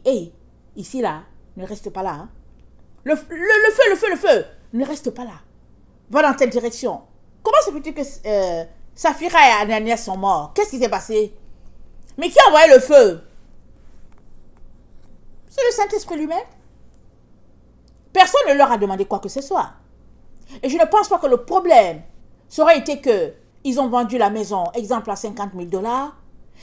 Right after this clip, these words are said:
Et qu'ils ont remis quarante-huit mille, ce n'est pas ça le problème. Le problème est que,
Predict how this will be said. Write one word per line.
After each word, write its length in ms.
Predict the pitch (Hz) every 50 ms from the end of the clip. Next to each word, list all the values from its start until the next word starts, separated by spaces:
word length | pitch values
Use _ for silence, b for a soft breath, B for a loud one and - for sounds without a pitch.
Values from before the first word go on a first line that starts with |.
| 240 b -
Et 120 | 285 277
qu'ils 280 | 285 330 302 262 233 262
ont 80 | 233
remis 240 | - 233 214 226 226
quarante-huit 500 | 220 240 214 226 214 202 - - 233 240
mille, 320 | 240 269 240 180 156 156 -
ce 120 | - 214
n'est 100 | 190 190
pas 100 | - 220
ça 120 | 226 247
le 80 | 185 165
problème. 340 | - - 240 214 151 127 - - - - _ - - _ - - b b b b
Le 320 | 247 330 415 427 415 415
problème 440 | - - 494 427 311 349 359 320 247
est 160 | - 226 226
que, 300 | - - 233 175 151 -